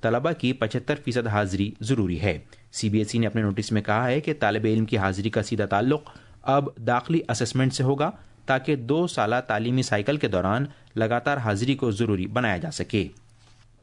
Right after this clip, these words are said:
अरब और मुस्लिम रहनुमाओं ने कल दोहा में हंगामी मुज़ाकरात के बाद इसराइल के साथ ताल्लुकात का जायजा लेने की अपील की है। कतर की राजधानी में हमास के मेंबरों पर पिछले हफ्ते के जानलेवा हमले के बाद इसराइल के साथ ताल्लुकात का जायजा लेने की बात कही गई।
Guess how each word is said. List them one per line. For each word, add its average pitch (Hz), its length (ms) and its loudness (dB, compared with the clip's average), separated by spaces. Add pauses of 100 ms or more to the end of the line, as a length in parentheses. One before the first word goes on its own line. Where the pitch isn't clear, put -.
(140)
अरब 185 220 0
और 202 80 2
मुस्लिम 185 280 0
रहनुमाओं 156 380 2
ने 143 180 2
कल 143 240 0
दोहा 127 280 2
में 147 120 2
हंगामी 123 360 2
मुज़ाकरात 113 520 2
के 113 80 -4
बाद 113 300 0
इसराइल 113 320 0
के 123 120 -4
साथ 113 140 0
ताल्लुकात 101 500 0
का 113 80 2
जायजा 101 300 2
लेने 101 260 2
की 104 140 -2
अपील 95 260 0
की 92 180 -2
है। 90 160 2 (400)
कतर 107 180 0
की 110 120 -2
राजधानी 101 380 2
में 110 100 2
हमास 98 260 0
के 110 100 -2
मेंबरों 98 360 2
पर 104 140 0
पिछले 104 320 -4
हफ्ते 98 360 -2
के 104 240 -2
जानलेवा 98 460 0
हमले 95 220 0
के 95 100 -2
बाद 117 320 0 (280)
इसराइल 131 440 0
के 160 100 -4
साथ 127 160 0
ताल्लुकात 107 500 0
का 120 100 0
जायजा 107 300 2
लेने 110 240 2
की 110 140 -4
बात 107 240 0
कही 80 200 -6
गई। 92 300 0